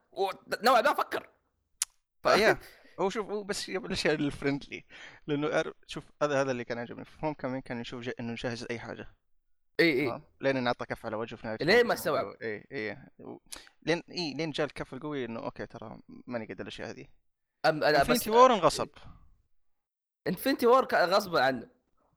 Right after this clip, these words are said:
Speaker 2: إيه، هو غصب عنه، مو بس لأنه هو بنفسه راح للسبيس، بس في نفس الوقت كان يحس إنه أوكي، لازم أروح أنا أساعد
Speaker 1: Yeah.
Speaker 2: توني ستارك. ف-
Speaker 1: ال-، ال-، ال-، لو ما في نيبر.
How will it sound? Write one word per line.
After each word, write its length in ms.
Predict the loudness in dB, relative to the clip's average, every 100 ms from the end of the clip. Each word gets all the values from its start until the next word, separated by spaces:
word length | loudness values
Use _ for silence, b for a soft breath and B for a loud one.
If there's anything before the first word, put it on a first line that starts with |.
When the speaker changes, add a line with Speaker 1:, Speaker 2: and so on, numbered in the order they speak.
| -6
Speaker 2:
إيه، 160 | -2 -2
هو 100 | -2
غصب 260 | -4 -2
عنه، 160 | -2 -2
مو 100 | -4
بس 220 | -8 -4
لأنه 480 | -2 -2 -4 -6 -10 _ _ _ _ _ _ _ -6
هو 80 | -4
بنفسه 280 | -2 -2 0
راح 140 | -2 -4
للسبيس، 440 | -10 -8 -8 -8
بس 160 | -12 -12
في 180 | -10
نفس 120 | -8 -6
الوقت 180 | -8
كان 200 | -8 -8
يحس 240 | -8 -10 -12
إنه 80 | -14
أوكي، 180 | -12
لازم 360 | -12 -6 -6 -8
أروح 240 | -14 -14
أنا 120 | -14 -16 _ _ _ _ -10
أساعد 220 | -4 -2
Speaker 1:
Yeah. 40 |
Speaker 2:
توني 120 | -4 -6
ستارك. 380 | -10 -10 -14 -16 -8
ف- 40 |
Speaker 1:
ال-، 520 | -4 -2 -2 -4 0
ال-، 540 | 4 4 6 2 4 2
ال-، 60 |
لو 100 | 4
ما 100 | 4
في 120 | 2
نيبر. 300 | 0 0 -2